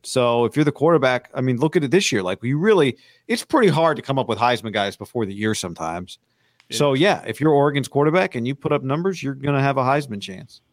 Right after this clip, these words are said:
Speaker 1: Absolutely.
Speaker 2: Well, last, I, I think last year, if you just would have, like, played the hits, picked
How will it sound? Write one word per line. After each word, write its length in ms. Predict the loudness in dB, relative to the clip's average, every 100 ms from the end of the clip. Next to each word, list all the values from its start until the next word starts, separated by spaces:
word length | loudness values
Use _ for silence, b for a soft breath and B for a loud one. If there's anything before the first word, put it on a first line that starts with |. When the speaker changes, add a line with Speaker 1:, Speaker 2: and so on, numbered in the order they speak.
| _ -10
Speaker 1:
Absolutely. 380 | -8 0 2
Speaker 2:
Well, 160 | 4 4
last, 340 | 4 2 0
I, 240 | 0 0 2
I 60 |
think 160 | 2 2
last 340 | 2 2 0
year, 80 | -2
if 60 | 0
you 80 | 0
just 160 | 0
would 160 | -2 -2
have, 120 | -2
like, 300 | -4 -6 -10 -20 b b
played 280 | -2 0 2
the 60 | 0
hits, 260 | -2 -2
picked 280 | -4 -6 -6